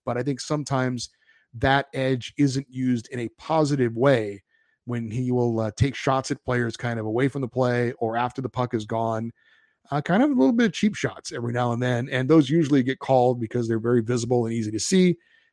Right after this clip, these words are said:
And I think he would be a much, much better player if he eliminated those types of things from his game. While he clearly is a top offensive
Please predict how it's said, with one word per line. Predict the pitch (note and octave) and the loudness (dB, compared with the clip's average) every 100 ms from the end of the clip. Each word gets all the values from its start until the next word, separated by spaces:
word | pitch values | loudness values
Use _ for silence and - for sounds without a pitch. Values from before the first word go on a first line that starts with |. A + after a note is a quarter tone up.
| _ | _
And | B2+ A#2 | -6 -2
I | A2+ | -2
think | B2+ A#2+ | -2 0
he | |
would | B2 A2+ | -2 0
be | A#2+ A#2+ | -4 -4
a | |
much, | A#2+ B2 B2+ - | -2 -2 -2 -4
much | C3 A#2 | -4 -4
better | - A2+ A2+ | -4 -4 -4
player | - C3+ A2+ G#2+ G#2+ _ _ _ | 2 2 2 -2 -8 _ _ _
if | C3+ - | -6 0
he | C#3 B2 | 0 2
eliminated | D3 D3+ G#3 F3 B2+ A2+ | 4 8 10 10 8 6
those | A#2 G#2+ | 0 -2
types | B2 A2 A2+ | -4 -4 -8
of | |
things | A2 G#2+ G#2+ - | -10 -10 -10 -12
from | - A2 | -6 -4
his | G#2+ G#2 G2+ | -4 -8 0
game. | D3+ D3 D3+ D3 - - - - | 4 6 4 2 -4 -20 -20 2
While | D3 C#3+ | 6 8
he | D3+ | 6
clearly | - - G3+ G3 F3+ E3 | 4 4 8 8 8 4
is | F3 F#3+ E3+ - | 0 4 4 4
a | C#3+ | -4
top | - - D#3 D3 - | -2 -2 -2 -2 -2
offensive | C#3 C3 D3 A#2+ | -2 -2 -8 -10